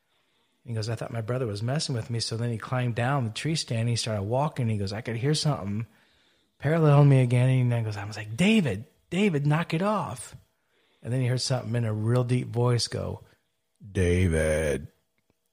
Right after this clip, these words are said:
And he, so he goes, "It freaked me out 'cause I knew that was not a person."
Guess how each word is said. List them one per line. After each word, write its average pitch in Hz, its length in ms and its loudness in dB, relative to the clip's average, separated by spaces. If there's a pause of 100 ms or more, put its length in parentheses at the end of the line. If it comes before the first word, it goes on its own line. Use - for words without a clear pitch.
(240)
And 101 340 -12 (720)
he, 113 240 -10
so - 180 -8
he 101 80 -6
goes, 95 240 -10
"It 92 140 -12
freaked - 320 0
me 117 100 -2
out 110 160 -4
'cause 107 140 -8
I 107 80 -4
knew 113 180 0
that 101 200 -4
was 107 300 -2
not 98 480 -8
a - 40 -20
person." - 400 -10